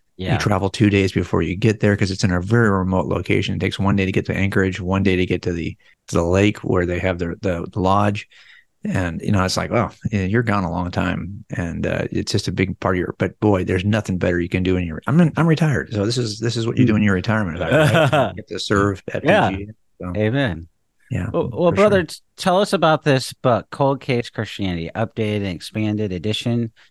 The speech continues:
Speaker 1: Tell us why you wrote it and how you hope it'll be received.
Speaker 2: Okay, so I'm ju-, I, look, there's a lot of stuff that you and I could talk about. As a matter of fact, I'm sure that the publisher has sent you a bunch of lists of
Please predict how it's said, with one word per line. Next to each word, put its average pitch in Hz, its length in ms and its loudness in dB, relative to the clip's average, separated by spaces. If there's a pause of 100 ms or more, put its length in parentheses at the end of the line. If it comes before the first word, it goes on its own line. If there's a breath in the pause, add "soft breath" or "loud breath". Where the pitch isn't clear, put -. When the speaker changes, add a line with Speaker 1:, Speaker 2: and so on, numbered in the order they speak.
(120)
Speaker 1:
Tell 185 100 -4
us 208 100 -6
why 208 120 2
you 185 140 0
wrote 151 260 4
it 143 160 2
and 113 320 0
how 113 160 -2
you 110 120 -2
hope 107 160 -2
it'll 95 120 -4
be 90 160 -6
received. - 400 -14 (180)
Speaker 2:
Okay, 131 200 2
so 117 140 0
I'm 139 120 4
ju-, 151 160 4
I, 135 60 -2
look, 127 180 0
there's 131 160 2
a 139 60 4
lot 117 260 4
of 110 80 2
stuff 113 160 0
that 90 120 0
you 104 120 2
and 101 100 0
I 101 80 -2
could 101 240 2
talk 98 220 0
about. 101 180 2
As 98 60 0
a 98 40 -4
matter 107 120 2
of 104 60 -2
fact, 107 140 -2
I'm 113 80 -2
sure 104 280 2
that 92 160 -2
the 101 120 -6
publisher 104 460 0
has 95 100 -2
sent 98 280 -2
you 87 80 -2
a - 20 -6
bunch 98 260 -4
of 95 100 0
lists 101 280 0
of - 140 -2